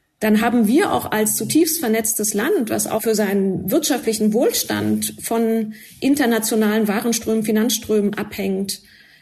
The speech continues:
und davon, dass man international sich an die Regeln hält, haben wir ein Interesse, dass es so bleibt.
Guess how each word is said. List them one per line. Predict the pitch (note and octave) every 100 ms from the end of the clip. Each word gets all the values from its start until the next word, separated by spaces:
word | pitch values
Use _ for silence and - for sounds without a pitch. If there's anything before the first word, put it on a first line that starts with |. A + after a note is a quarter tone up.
| - -
und | G#3
davon, | G#3 C4+
dass | A3+ A3
man | A3+ G#3+
international | G#3+ D#4+ D#4 A3+ A3+ A3 G#3+
sich | A3 G#3
an |
die | F#3+
Regeln | G3+ C#4+ D#4
hält, | A3 F#3 G#2 - - - _ _ _ _ _ _ _
haben | - A#3 B3+
wir | B3
ein | - F3
Interesse, | A3 - C#4+ - A#3+
dass | B3+ G#3+
es | A#3+
so | -
bleibt. | A3 F#3+ D#3+ - -